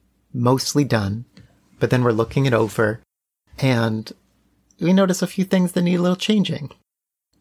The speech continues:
And they feel real little, 'cause it's just like, "Oh, maybe, maybe that shape doesn't quite work," or, like, the te-, that color looks a little off on the texture. Maybe we could just tweak that a little.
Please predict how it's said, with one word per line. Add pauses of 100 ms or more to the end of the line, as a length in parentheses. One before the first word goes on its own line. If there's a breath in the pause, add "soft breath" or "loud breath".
(180)
And
they
feel
real
little, (120)
'cause
it's
just
like, (560)
"Oh, (640)
maybe, (500)
maybe
that
shape
doesn't
quite
work," (400 loud breath)
or,
like,
the
te-,
that
color
looks
a
little
off (760)
on
the
texture. (720)
Maybe
we
could
just
tweak
that
a
little.